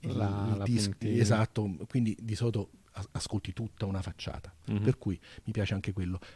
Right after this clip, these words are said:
Speaker 1: C D li ascolto, li
Speaker 2: Mhm.
Speaker 1: compro, però, eh, acquisto anche su iTunes,
Speaker 2: Ok.
Speaker 1: iTunes o comunque, no, di solito iTunes o direttamente su Bandcamp,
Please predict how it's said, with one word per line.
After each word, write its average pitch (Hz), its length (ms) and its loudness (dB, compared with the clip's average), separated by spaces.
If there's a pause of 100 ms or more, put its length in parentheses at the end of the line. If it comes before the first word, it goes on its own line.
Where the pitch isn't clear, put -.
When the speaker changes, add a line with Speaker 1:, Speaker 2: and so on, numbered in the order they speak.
(100)
Speaker 1:
C - 160 -2
D 113 260 0
li 101 80 0
ascolto, 95 680 -4
li 95 100 -4
Speaker 2:
Mhm. 95 60 2
Speaker 1:
compro, 92 480 0 (360)
però, 208 300 0
eh, 127 260 6
acquisto 113 560 2
anche 117 200 2
su 107 160 -2
iTunes, 92 540 -2 (260)
Speaker 2:
Ok. 110 80 0 (120)
Speaker 1:
iTunes 113 360 2
o 104 140 -2
comunque, 101 640 -4 (460)
no, 139 100 2
di 143 100 0
solito 139 220 0
iTunes 85 520 -4 (120)
o 139 160 8
direttamente 117 560 4
su 117 100 -2
Bandcamp, 101 640 -2